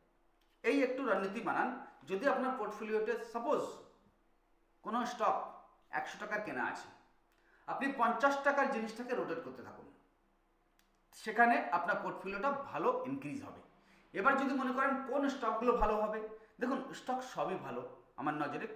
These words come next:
কিন্তু আপনাকে একটু ব্যালেন্স শিটটা বোঝা উচিত। ব্যালেন্স শিট বুঝবেন এবং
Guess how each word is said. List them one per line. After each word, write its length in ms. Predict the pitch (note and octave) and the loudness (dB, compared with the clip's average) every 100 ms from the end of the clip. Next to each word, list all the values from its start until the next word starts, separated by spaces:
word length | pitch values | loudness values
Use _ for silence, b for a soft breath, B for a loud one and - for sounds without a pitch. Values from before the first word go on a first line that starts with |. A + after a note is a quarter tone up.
| - | -10
কিন্তু 240 | A3+ G#3+ B3+ | -12 -4 -2
আপনাকে 300 | - F#3 A3 | -2 -4 -6
একটু 140 | - | -6
ব্যালেন্স 400 | D3 C#3+ D3+ F3 | -2 0 0 -2
শিটটা 240 | - - | -6 -6
বোঝা 220 | - A2 A2 | -6 -6 -10
উচিত। 240 | - - - _ _ b b b B2 | -14 -20 -20 _ _ b b b -4
ব্যালেন্স 380 | C3 E3+ A3+ - | 2 4 2 0
শিট 180 | - | -4
বুঝবেন 340 | F3+ G3 G#3+ D#4+ - - - - _ - | -4 -4 0 0 -2 -10 -16 -20 _ -4
এবং 500 | F#3+ B3 - - | 0 2 0 -4